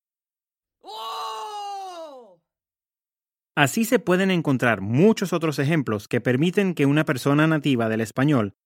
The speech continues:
Speaker 2: se sienta un poco familiarizado con el tagalo y llegue a entender una parte del idioma por asociación.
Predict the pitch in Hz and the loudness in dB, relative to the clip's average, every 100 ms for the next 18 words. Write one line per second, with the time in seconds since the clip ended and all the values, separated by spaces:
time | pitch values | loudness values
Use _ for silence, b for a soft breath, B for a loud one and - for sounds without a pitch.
0 | _ - 131 170 160 160 139 170 196 180 | _ -4 0 2 2 0 0 0 0 0
1 | 156 131 123 117 - 180 175 151 120 110 | 2 4 2 0 2 2 2 2 2 2
2 | 113 107 98 90 _ _ _ - 151 170 | 0 0 -2 -6 _ _ _ -2 4 6
3 | 196 208 185 156 143 147 147 143 123 139 | 6 4 2 2 2 2 0 2 0 0
4 | 135 139 156 156 131 143 117 110 123 113 | 0 2 2 4 2 2 0 0 -2 -2
5 | 135 185 180 101 | -2 0 0 -2